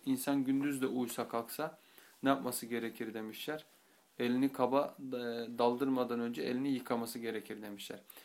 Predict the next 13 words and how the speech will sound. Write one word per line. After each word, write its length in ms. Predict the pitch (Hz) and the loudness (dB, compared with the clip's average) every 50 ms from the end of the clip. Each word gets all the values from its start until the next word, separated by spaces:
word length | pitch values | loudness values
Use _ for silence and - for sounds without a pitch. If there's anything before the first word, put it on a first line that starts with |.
| - - - - - - _ _ - | -20 -20 -20 -20 -20 -20 _ _ 0
E, 400 | 123 123 123 123 123 123 123 - - - - - | 2 4 4 6 4 4 4 2 -2 -6 -4 6
Arapça 480 | - 135 156 190 196 196 - 185 170 - | 10 12 12 12 10 8 2 -2 -4 -2
kef 320 | - - 196 202 196 - - - - | 4 4 4 6 4 0 -8 4 8
avuç 340 | 143 143 170 190 190 - - | 8 8 8 8 4 2 -2
içi 260 | - - - 143 123 | -4 -2 0 2 4
demek. 360 | 131 127 143 180 190 - - - _ _ _ _ _ _ _ _ _ _ - _ - - - - - - - - | 4 4 4 2 -2 -4 -10 -18 _ _ _ _ _ _ _ _ _ _ -20 _ -20 -20 -20 -20 -20 -20 -10 0
Bunu 260 | 131 131 156 170 170 | 4 4 4 6 6
neden 280 | 160 156 151 175 185 185 | 6 6 8 8 6 6
söylüyor? 460 | 185 - 156 143 139 147 170 190 196 190 - - - - - - - _ _ | 4 4 6 6 8 8 6 4 4 0 -6 -16 -20 -20 -20 -20 -20 _ _
Yani 160 | 139 139 143 | 8 8 8
affedersiniz 760 | - - 160 151 - 170 156 156 156 151 - - 170 170 151 143 | 10 8 8 8 6 6 8 8 8 8 6 0 -2 -2 0 2
geceliğin 480 | 147 151 143 156 160 156 156 147 147 | 2 2 4 2 2 2 2 0 0
insan 420 | 143 147 143 139 - 170 170 170 | 0 0 0 2 4 4 2 2